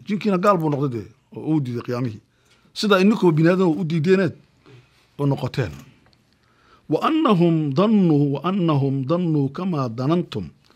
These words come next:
an lan yabcatha Allahu axadan." Waxay maleeyeen, sidaad u malayseen, inuuna Ilaahay qof soo saari karin, tabaaraka wa tacaala. Okay? Ambase wuxuu noqonayaa warku inuu Ilaahay soo qaadayo warka hooyo wax weeyaan.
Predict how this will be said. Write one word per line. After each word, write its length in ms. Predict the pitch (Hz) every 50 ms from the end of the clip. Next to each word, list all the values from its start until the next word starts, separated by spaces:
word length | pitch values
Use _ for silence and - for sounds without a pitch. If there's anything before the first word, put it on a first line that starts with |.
| _ _ _ _ _ _ _ _
an 100 | 180 185 180 170
lan 100 | 165 151 156
yabcatha 440 | 175 180 - - 143 135 - -
Allahu 500 | 127 117 110 123 139 151 151 139 156 - -
axadan." 340 | - - - 120 - 131 135
Waxay 320 | 143 - - - 147 139
maleeyeen, 760 | 131 123 123 123 120 117 120 123 120 120 127 139 156 180 170
sidaad 280 | - - - 147 135 139
u 80 | -
malayseen, 580 | 175 151 139 123 120 123 120 - 160 170 175 175 - _ _ - _ _ _ -
inuuna 300 | 175 175 160 147 139 127
Ilaahay 360 | 117 120 127 123 127 135 147
qof 180 | 139 - 143 - -
soo 180 | - - 135 135
saari 340 | 135 - 139 139 131 123 117
karin, 280 | - 147 151 156 156
tabaaraka 560 | 143 143 123 120 139 147 147 139 - 156 180 214 - _ _ _ _ _ _ _ _
wa 100 | 120 107
tacaala. 380 | - - 113 113 110 90 76 73 - _ _ _ _ _ _ _ _ _ _ _ _ _ _ _ _ _ _ _ _ _ _ _ _ _ -
Okay? 300 | 113 104 - - 139 175 - - _ _ _ _ _ _ _ _ _ _ _ _ _ _ -
Ambase 360 | 113 110 107 131 135 - 123
wuxuu 180 | 127 131 - 120
noqonayaa 320 | 117 113 - 135 131 117 107
warku 240 | 120 127 - - 87 - -
inuu 200 | 127 127 117 117
Ilaahay 220 | 117 120 127 135
soo 200 | 131 - 139 131
qaadayo 360 | 131 - 123 127 117 113 107 107
warka 200 | 113 135 - - 120
hooyo 260 | 117 120 139 139 123
wax 120 | 123 113
weeyaan. 240 | 117 143 143 110 -